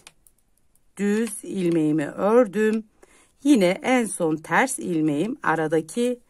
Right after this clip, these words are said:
tekrar buradaki ajur bölümündekini ters, ikincisini düz, yine devam ediyorum. Ters, düz, ters, düz.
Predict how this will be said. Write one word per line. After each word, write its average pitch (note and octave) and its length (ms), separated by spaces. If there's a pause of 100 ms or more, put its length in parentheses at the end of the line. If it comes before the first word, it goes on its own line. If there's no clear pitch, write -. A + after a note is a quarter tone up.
(920)
tekrar F3+ 600
buradaki B3+ 500
ajur G#3+ 400
bölümündekini D#3 880
ters, G#3 560 (600)
ikincisini E3 920
düz, A#3 400 (720)
yine F3+ 320
devam D#3 380
ediyorum. D#3 460
Ters, G3+ 600 (1300)
düz, G#3+ 380 (1000)
ters, G#3 680 (1160)
düz. C#3 260